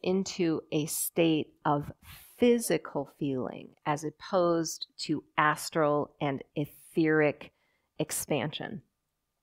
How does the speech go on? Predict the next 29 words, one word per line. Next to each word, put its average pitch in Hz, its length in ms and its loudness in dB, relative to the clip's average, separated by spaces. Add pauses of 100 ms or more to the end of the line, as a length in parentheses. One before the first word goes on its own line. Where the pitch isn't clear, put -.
(120)
And 190 200 2
this 233 240 6
is 165 100 0
where 160 380 6 (400)
many 185 380 6
of 160 180 4
the, 151 440 0
um, 151 480 -6 (400)
practices 156 640 0
that 156 180 4
we've 151 160 -2
seen, 143 320 -4
even 160 240 -2
beyond 143 320 2
the 135 40 -2
one 139 220 -2
you 139 120 -4
are 143 220 0
asking 156 460 -2
us - 240 -8
about, 135 320 2 (440)
have 156 240 0
gone 143 220 4
awry. 143 600 2 (380)
Uh, 156 240 -2
Tantra - 580 2
is - 140 -4
another 160 300 -2
one, - 220 -6